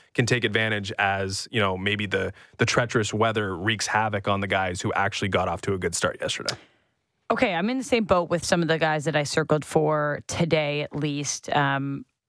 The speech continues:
Speaker 2: what I've placed today is Shane Lowry, best score today,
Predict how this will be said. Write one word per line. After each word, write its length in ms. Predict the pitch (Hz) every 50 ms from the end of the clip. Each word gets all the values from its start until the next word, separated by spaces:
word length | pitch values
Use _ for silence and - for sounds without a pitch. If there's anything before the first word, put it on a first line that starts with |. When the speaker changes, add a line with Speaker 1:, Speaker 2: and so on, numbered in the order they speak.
| - 165 -
Speaker 2:
what 160 | - 202 220
I've 160 | 220 208 -
placed 300 | - 196 175 180 165 -
today 300 | - 156 156 156 151 147
is 220 | 143 143 135 - - -
Shane 440 | - - - - 175 175 170 175 170
Lowry, 680 | - 139 156 151 147 151 151 151 156 156 151 151 151 131 - _ _ -
best 400 | 165 156 156 160 - - - -
score 440 | - - - - 165 151 147 175 180
today, 440 | - - 202 208 208 226 254 320